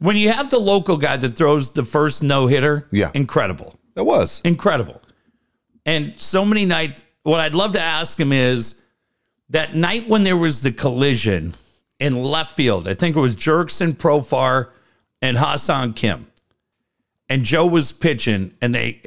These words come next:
Speaker 1: I think they had a cart Profar out. I think Joe thought, I wanna know, I think that night,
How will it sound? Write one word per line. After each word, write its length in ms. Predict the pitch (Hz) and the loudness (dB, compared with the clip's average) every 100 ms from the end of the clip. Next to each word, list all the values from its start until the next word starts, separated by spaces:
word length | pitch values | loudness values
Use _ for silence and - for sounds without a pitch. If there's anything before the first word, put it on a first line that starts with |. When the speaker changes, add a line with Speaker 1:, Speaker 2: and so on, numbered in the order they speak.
| - | -10
Speaker 1:
I 80 | 120 | -6
think 200 | 117 196 | -4 0
they 100 | 185 | 2
had 140 | 165 135 | 2 0
a 60 | |
cart 440 | 101 - 143 - - | -4 -2 -2 -4 -2
Profar 480 | 151 131 131 110 98 | 0 0 0 0 2
out. 240 | 87 - _ _ _ _ _ _ _ _ _ _ _ _ _ _ _ _ _ - | -2 -6 _ _ _ _ _ _ _ _ _ _ _ _ _ _ _ _ _ -6
I 100 | 208 | -2
think 200 | 277 147 | 0 0
Joe 240 | 185 175 | 2 0
thought, 440 | 165 170 147 143 - _ - _ _ _ _ _ _ _ - | 0 -2 0 -2 -4 _ -20 _ _ _ _ _ _ _ -6
I 100 | 170 | 0
wanna 200 | 233 208 180 | 2 2 -2
know, 60 | - | -2
I 120 | 202 | -2
think 200 | 269 190 | 0 2
that 200 | 180 175 | 0 -2
night, 280 | 185 202 208 | -4 -4 -6